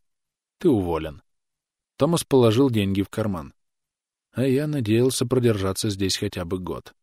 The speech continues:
подумал он. «Вам следовало разрешить мне нанести и тот последний удар», — заметил Томас. «Да, наверное». «У вас тоже будут неприятности?»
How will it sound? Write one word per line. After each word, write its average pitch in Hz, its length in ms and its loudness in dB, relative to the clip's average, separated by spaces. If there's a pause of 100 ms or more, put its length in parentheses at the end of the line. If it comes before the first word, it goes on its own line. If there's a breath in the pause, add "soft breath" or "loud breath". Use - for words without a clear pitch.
(560)
подумал 82 400 -4
он. 71 200 -12 (1040)
«Вам 156 220 4
следовало 135 460 8
разрешить 120 540 6
мне 123 160 2
нанести 117 520 4
и 110 40 2
тот 113 220 0
последний 120 500 0
удар», — 87 380 -4 (600)
заметил 87 440 -4
Томас. 71 400 -8 (600)
«Да, 143 360 2
наверное». 92 680 -2 (800)
«У 98 100 0
вас 95 200 4
тоже 165 220 2
будут 92 280 -4
неприятности?» 87 680 -4